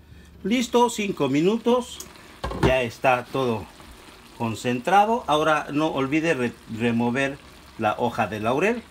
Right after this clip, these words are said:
Esa no se, no se sirve. Ahora vamos a servirlo para presentárselo de una mejor manera. Y bueno, mire, aquí ya lo servimos para presentárselo.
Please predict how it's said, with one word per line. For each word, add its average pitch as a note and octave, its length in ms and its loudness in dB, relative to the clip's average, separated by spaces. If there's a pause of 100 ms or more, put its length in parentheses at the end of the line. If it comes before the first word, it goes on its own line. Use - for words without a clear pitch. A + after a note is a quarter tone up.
(120)
Esa A#2+ 240 -4
no A#2 180 -2
se, G#2 300 -6 (460)
no G#2 160 -6
se G2 160 -10
sirve. E3 420 -4 (260)
Ahora C#3 180 0
vamos C3+ 260 -4
a G#2+ 60 -6
servirlo B2 420 -4
para G2+ 200 -4
presentárselo A#2+ 680 -4
de G#2+ 120 -6
una A2+ 280 -4
mejor G2 300 -8
manera. D#2+ 340 -10 (1040)
Y E3+ 40 -6
bueno, A3+ 220 0
mire, A3+ 160 0
aquí F#3+ 240 -4
ya F3+ 140 0
lo E3 120 0
servimos D3+ 460 -2
para G#2 320 -8
presentárselo. C3+ 960 -6